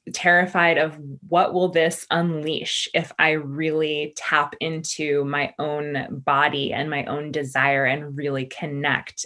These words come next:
at the sensation level with life. And so by twenty fourteen, I had,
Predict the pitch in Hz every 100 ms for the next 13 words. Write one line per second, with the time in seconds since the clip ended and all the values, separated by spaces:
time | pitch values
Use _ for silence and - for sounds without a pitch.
0 | - 151 - 139 139 - 151 143 151 139
1 | - 147 135 139 139 135 - - 202 156
2 | 131 135 139 - - - - - - -
3 | - - - - - - 208 202 196 190
4 | 185 165 - - 208 185 180 180 190 -
5 | _ _ _ _ - - 190 190 185 185
6 | - 226 226 240 - 196 190 - 320 349
7 | 285 185 180 220 240 - 190 202 196 202
8 | 185 180 170